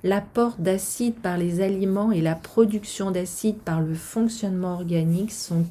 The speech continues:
inévitables. Il est donc normal pour l'organisme d'avoir à traiter avec des acides.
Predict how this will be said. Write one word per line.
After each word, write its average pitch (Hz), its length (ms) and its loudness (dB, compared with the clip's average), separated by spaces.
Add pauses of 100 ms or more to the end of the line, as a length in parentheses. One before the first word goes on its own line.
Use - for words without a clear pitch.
(180)
inévitables. 170 880 -2 (640)
Il 202 140 2
est 214 80 8
donc 220 300 2
normal 190 680 2
pour 175 240 -4
l'organisme 196 920 2
d'avoir 180 360 0
à 180 100 -2
traiter 196 560 -2
avec 175 260 -2
des 160 240 -2
acides. 160 500 -6